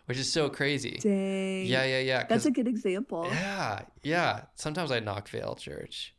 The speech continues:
Speaker 1: but they actually do a really great job with
Speaker 2: <laughs> They also
Speaker 1: that.
Speaker 2: had really good donuts, so.
Speaker 1: They did have really good donuts. Yeah, food, food makes, food,
Speaker 2: Yeah.
Speaker 1: yeah. Jesus
Speaker 2: <laughs>
Speaker 1: always did a lot, a lot of stuff around food.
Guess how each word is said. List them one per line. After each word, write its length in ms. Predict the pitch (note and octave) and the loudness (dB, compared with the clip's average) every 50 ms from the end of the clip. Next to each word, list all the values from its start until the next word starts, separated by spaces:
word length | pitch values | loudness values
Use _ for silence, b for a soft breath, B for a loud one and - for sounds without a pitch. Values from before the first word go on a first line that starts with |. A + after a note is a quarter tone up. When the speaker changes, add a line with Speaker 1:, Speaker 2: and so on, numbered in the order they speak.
| _ _ _ | _ _ _
Speaker 1:
but 120 | - A#2 | -2 0
they 100 | - C#3 C#3+ | 2 2 2
actually 260 | D3 D3 D3 - C3+ | 2 2 0 -2 4
do 180 | B2+ - D3 - | 6 6 6 6
a 40 | |
really 260 | G#2+ G#2 - G2+ G2+ G2 | 4 2 0 0 0 0
great 260 | - - A2+ A2 - | -2 -4 -4 -6 -6
job 260 | - A#2 A#2 A2 A2 | -4 -4 -4 -2 -4
with 120 | A2+ A2 | -6 -4
Speaker 2:
<laughs> 0 | |
They 80 | - A3 | -2 0
also 160 | - A3 - | 0 0 0
Speaker 1:
that. 140 | B3+ B3+ B3 | -2 -4 -4
Speaker 2:
had 80 | - - | -2 -2
really 180 | - - F#3 | -2 -2 -2
good 160 | - G#3 F#3+ | -2 -4 -6
donuts, 580 | F#3+ F#3+ F3 - E2+ F2 F#2 F#2 - - - - - - | -6 -6 -6 -6 -6 -6 -6 -8 -8 -10 -14 -20 -14 -10
so. 280 | - G2 G2 F#2+ G2+ - | -8 -8 -6 -6 -6 -4
Speaker 1:
They 60 | - A#2+ | -4 -4
did 200 | A#2+ C3 C#3 B2+ | -2 -2 -2 0
have 180 | B2+ B2+ A#2+ A2 | -2 -2 -2 -2
really 220 | A2 A2+ A2 G#2+ | -2 -2 -2 -2
good 140 | A2+ G#2 G#2 | -4 -4 -4
donuts. 380 | - G#2+ G#2 G#2 G2+ G2 - - | -2 -2 -2 -2 -2 -4 -4 -4
Yeah, 80 | A2+ | -6
food, 360 | A2+ - - B2 A#2+ A#2+ A#2+ A#2 | -4 -4 -2 0 0 0 -2 -4
food 220 | - A#2+ A#2+ A#2+ | -4 -2 -2 0
makes, 260 | A#2 A#2 A2+ - - - - - _ - | 0 -2 -2 -4 -8 -10 -14 -20 _ -2
food, 160 | B2 A#2+ B2 | 2 4 6
Speaker 2:
Yeah. 100 | B2 B2 - - - | 6 6 4 0 0
Speaker 1:
yeah. 240 | B2 A#2 A2 G#2+ - - | 2 2 2 0 0 -2
Jesus 360 | - - - F3+ A3+ A#3 C#4+ C4+ | 0 2 2 2 2 2 0 0
Speaker 2:
<laughs> 60 | - - | 0 0
Speaker 1:
always 260 | A2+ A#2 D#3 G3+ A3 | 2 2 2 2 2
did 160 | - F3 A#2 | 0 0 0
a 20 | |
lot, 240 | G#2+ G#2 G2+ F#2+ - - | 0 0 0 -2 -4 -2
a 20 | - | 0
lot 80 | A2+ A2 | 0 0
of 40 | G#2+ | 0
stuff 160 | - B2 G#2+ | 0 -2 -2
around 280 | A2 G#2+ G2+ G2+ F#2+ - | 0 0 0 0 -2 -2
food. 300 | A2 A2+ A2 - C3+ | -4 -4 -4 -4 -6